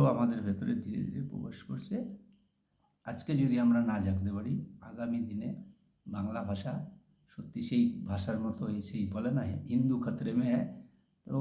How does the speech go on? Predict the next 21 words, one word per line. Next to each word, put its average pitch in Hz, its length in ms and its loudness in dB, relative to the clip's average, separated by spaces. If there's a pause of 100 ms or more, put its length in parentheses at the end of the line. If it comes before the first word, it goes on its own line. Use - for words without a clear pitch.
(100)
মনে 123 240 4
করি 151 220 6 (160)
যারা 117 240 2 (160)
চিৎকার - 420 0
করে 165 160 2
বলছেন 131 420 6
যে 123 120 -2
বাংলা 117 360 2
ভাষাকে 120 340 -2
বাঁচাতে 104 480 0
হবে 123 240 2 (400)
যে - 120 -14
ভারতবর্ষের 107 600 -4
বুকে, - 280 -6 (720)
সত্যি - 240 -4
বাংলা 117 300 0 (160)
ভাষা 98 320 -2
ধীরে 113 360 0
ধীরে 113 280 0
ধীরে 101 280 2 (960)
একটা 117 200 -10